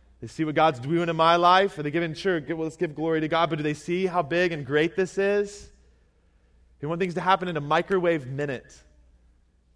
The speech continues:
We live in such a fast-paced culture that when things happen slowly over long periods of time, we get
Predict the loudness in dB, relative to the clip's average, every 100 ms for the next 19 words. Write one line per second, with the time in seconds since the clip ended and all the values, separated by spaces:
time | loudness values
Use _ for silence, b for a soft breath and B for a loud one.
0 | _ _ -14 -6 -6 -6 -8 -6 -6 -8
1 | -10 _ -10 -4 -4 -6 -10 -8 -8 -10
2 | -8 -8 -6 -6 -6 -8 -8 -8 -8 -12
3 | -10 -12 -12 -8 -4 -2 -4 -6 -6 -4
4 | -4 -6 -12 -10 -10 -10 -14 -10 -6 -6
5 | -8 -6 -4 -4